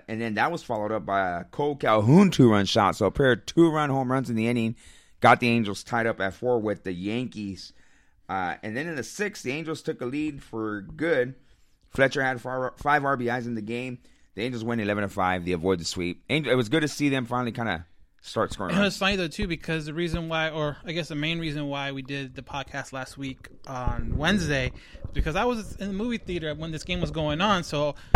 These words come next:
Speaker 2: and I get updates when scores happen, pitching changes. So my phone's going crazy the whole time during the movie. I'm just trying to think, like, the worst possible scenarios going on and this and that. And, but it was good to kinda get out of the movie theater and see the score, what it was.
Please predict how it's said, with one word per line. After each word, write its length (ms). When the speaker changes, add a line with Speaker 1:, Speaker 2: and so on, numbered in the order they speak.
Speaker 2:
and 80
I 140
get 160
updates 380
when 320
scores 440
happen, 300
pitching 200
changes. 200
So 100
my 140
phone's 360
going 200
crazy 340
the 120
whole 340
time 240
during 160
the 60
movie. 260
I'm 100
just 120
trying 160
to 60
think, 360
like, 120
the 100
worst 340
possible 440
scenarios 480
going 260
on 200
and 120
this 200
and 120
that. 340
And, 120
but 120
it 40
was 100
good 180
to 60
kinda 260
get 120
out 140
of 60
the 40
movie 120
theater 240
and 100
see 120
the 100
score, 280
what 140
it 80
was. 380